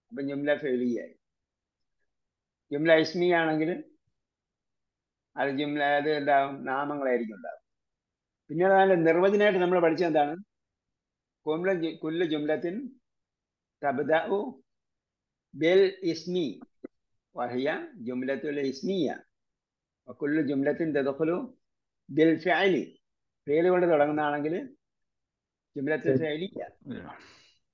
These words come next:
Speaker 1: ആ, അതാണ് ശരിയായ, അതായത് പ്രയോഗത്തിലുള്ള നിർവചനം അതാണ്. ഇസ്മ കൊണ്ട് തുടങ്ങുന്ന നാ-, ക്രിയ,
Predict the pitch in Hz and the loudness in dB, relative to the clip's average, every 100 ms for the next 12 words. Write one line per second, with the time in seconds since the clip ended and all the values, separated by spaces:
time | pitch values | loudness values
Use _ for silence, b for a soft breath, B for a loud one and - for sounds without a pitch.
0 | _ 101 98 110 135 160 156 156 160 156 | _ -14 -8 -2 -2 -2 -4 0 2 2
1 | 151 - 135 135 139 143 135 - - 131 | 0 -4 -6 -4 -4 -6 -8 -12 -4 4
2 | 147 160 165 170 156 147 - - 127 127 | 6 4 2 2 4 4 2 -4 -6 -4
3 | 135 131 113 95 - _ _ _ _ _ | -4 -4 -6 -10 -12 _ _ _ _ _
4 | _ _ _ _ _ _ _ _ _ _ | _ _ _ _ _ _ _ _ _ _
5 | _ _ _ _ _ _ - _ _ _ | _ _ _ _ _ _ -20 _ _ _
6 | _ _ _ _ _ _ _ _ _ _ | _ _ _ _ _ _ _ _ _ _
7 | _ _ 123 - 175 170 175 165 165 160 | _ _ -12 -4 2 4 6 6 4 2
8 | 151 147 143 147 147 - - | 2 2 0 -2 -2 -4 -6